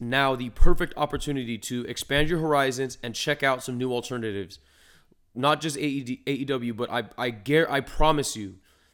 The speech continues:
check out New Japan, New Japan Pro Wrestling, specifically the G one Climax that's coming up pretty soon. And they're coming to America. They're, I think it's gonna be in Texas somewhere. So it should be available for, for a wider audience, a wider Western audience to be able to see.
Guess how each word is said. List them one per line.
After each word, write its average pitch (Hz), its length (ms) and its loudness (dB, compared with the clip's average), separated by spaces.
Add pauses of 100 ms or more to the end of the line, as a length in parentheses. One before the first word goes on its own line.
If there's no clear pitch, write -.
(300)
check 160 320 -2
out 165 160 2
New 143 140 0
Japan, 104 520 -6 (580)
New 143 160 -2
Japan 147 360 6
Pro 135 160 -2
Wrestling, 110 460 -6 (1600)
specifically 175 840 -2 (140)
the 135 80 -4
G 131 220 -4
one 151 140 0
Climax 131 380 -4
that's 127 140 -8
coming 123 280 -6
up 117 120 -6
pretty 117 160 -8
soon. 107 320 -8
And 151 160 0
they're 185 80 2
coming 196 240 0
to 202 80 4
America. 185 400 0
They're, 127 160 -2
I 139 80 -2
think 156 120 -4
it's 156 100 -6
gonna 165 80 -8
be 156 100 -4
in 123 80 -4
Texas 151 340 -4
somewhere. 104 460 -8 (1040)
So 139 140 0
it 135 80 0
should 156 140 -2
be 160 100 2
available 135 480 2
for, 120 320 -4
for 123 220 -6
a 95 100 -4
wider 123 340 0
audience, 123 360 -2
a - 20 -14
wider 120 380 -2
Western 120 320 -4
audience 110 320 -6
to 113 40 -8
be 113 60 -4
able 104 80 -4
to 98 60 -10
see. 98 320 -8